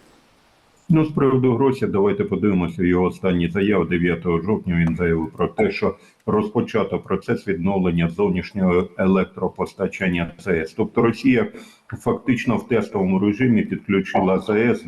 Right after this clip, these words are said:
до власної електромережі. Е, і оце найбільш небезпечні сценарії. Е,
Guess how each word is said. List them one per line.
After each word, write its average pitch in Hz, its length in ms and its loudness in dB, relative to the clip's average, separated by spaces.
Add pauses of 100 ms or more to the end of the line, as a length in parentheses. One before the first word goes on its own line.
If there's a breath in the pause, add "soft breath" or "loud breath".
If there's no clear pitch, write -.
до 98 240 2 (320)
власної 101 640 0
електромережі. 92 960 0 (580)
Е, 95 680 2
і 139 420 2 (180)
оце - 460 0
найбільш 98 440 0
небезпечні 95 760 0
сценарії. 87 680 0
Е, 107 300 4